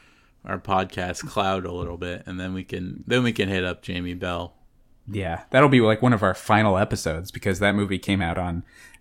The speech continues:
Speaker 2: December twenty-seventh, two thousand two.
Speaker 1: Perfect time to get Dam-, Jamie Bell. Send the <laughs> podcast off in style.
Speaker 2: Yeah. Um,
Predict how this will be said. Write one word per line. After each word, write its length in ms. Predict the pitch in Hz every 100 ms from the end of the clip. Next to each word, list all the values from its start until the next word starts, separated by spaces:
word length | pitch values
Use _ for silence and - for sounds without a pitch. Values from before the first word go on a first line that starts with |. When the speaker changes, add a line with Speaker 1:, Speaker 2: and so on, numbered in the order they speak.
| -
Speaker 2:
December 560 | 107 107 - 123 123 117
twenty-seventh, 1000 | - 113 113 107 - 104 95 80 - - -
two 160 | 95
thousand 380 | 85 87 85 87
two. 260 | - 85 80 - _ - - _ -
Speaker 1:
Perfect 340 | 120 123 127
time 340 | 120 104 98 90
to 60 |
get 220 | 90 87
Dam-, 260 | 87 87 90 95
Jamie 320 | 98 92 87
Bell. 320 | 87 87 85 - - - - - - - -
Send 420 | - 110 107 110
the 60 | -
<laughs> 20 |
podcast 640 | - 98 98 98 95 -
off 220 | 95 92 95
in 100 | 92
style. 640 | - - 92 85 85 85 - - - - _ -
Speaker 2:
Yeah. 320 | 104 98 85 - _ _ _ - - - - - - - - - - - - - - -
Um, 640 | 113 101 95 90 85 90